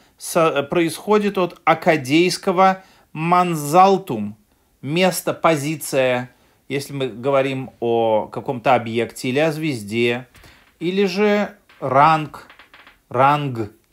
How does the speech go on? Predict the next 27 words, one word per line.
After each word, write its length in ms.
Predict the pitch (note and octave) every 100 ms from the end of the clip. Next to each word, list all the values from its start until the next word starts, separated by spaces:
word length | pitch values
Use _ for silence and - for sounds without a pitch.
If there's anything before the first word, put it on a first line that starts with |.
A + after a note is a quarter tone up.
| -
по-русски, 460 | C3 C3+ B2+ -
наверное, 360 | B2+ A#2+ A2+ A#2
правильнее, 520 | A#2+ A#2+ A2+ A2+ A2+
если 200 | G#2+ A2
мы 40 | A2+
говорим 320 | A#2 A#2 A#2+
о 60 |
человеке, 580 | A2+ B2+ A2+ A#2+ B2 A#2+
статус. 800 | - - B2 B2 - A2 - - - _ _ _ - - - - _ -
На 600 | D3 D3+ D3+ D3 C#3 - _ -
арамейском 720 | D3+ D#3 D#3+ F#3+ G3 - F#3+
языке 720 | F#3+ F3 F#3+ - D3 D3 D#3 -
"мазала" 1040 | C3 D3 C#3+ B2 D3+ D#3 D#3+ F3+ F3+ - _ -
означает 680 | C3+ C3 C#3+ C3+ E3 D3+ C#3
все 280 | - - D#3
вышеперечисленные 960 | C3+ D3 D3+ D3 C#3 - D#3 E3 C#3+
слова: 380 | B2+ E3 E3 C#3
и 180 | C3+ D3
удача, 600 | - C3+ B2 D3+ D#3 D#3
и 80 | C#3
судьба, 380 | - B2 C3+ D3
и 80 |
планета, 480 | D3 C#3 B2+ C3+ D3
и 40 | B2+
созвездие, 580 | C3+ A#2 C#3 B2+ B2+
и 20 | B2+
ангел-хранитель. 960 | B2 A#2+ A2+ - B2 B2 C3+ - G#2+